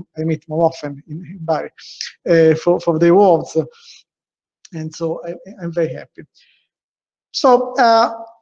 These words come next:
today, my talk will be, if, if I can say, a middle way between, uh,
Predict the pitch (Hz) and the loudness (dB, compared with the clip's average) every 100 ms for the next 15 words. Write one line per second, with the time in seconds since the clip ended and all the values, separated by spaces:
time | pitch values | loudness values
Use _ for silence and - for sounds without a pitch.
0 | _ _ _ _ - 269 302 262 247 320 | _ _ _ _ -4 2 4 4 4 0
1 | 330 254 285 247 240 269 254 233 240 233 | -6 -4 0 0 4 2 4 4 4 4
2 | 233 _ _ _ _ _ 226 214 262 220 | 0 _ _ _ _ _ -2 0 0 0
3 | 208 208 214 226 208 - 269 226 240 226 | 0 0 2 2 4 2 0 2 2 4
4 | 220 220 190 196 202 202 190 185 185 | 4 4 2 0 0 -2 0 -2 -2